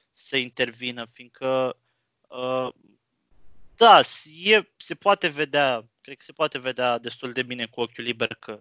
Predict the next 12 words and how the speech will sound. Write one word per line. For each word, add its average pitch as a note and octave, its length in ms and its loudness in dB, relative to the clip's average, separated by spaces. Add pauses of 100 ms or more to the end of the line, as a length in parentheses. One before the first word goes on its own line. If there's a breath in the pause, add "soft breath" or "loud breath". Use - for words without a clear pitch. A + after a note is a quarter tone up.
(120)
mingea B2 340 -4
intră A#2+ 320 -6
în A2 80 -10
totalitate A#2 580 -2
în A2 60 -6
poartă, A#2+ 480 0
dar, E3 300 2 (540 soft breath)
uh, D#3+ 460 0
nu F#3+ 320 0
știu, - 200 -2
n-a F3+ 160 8
fost - 340 0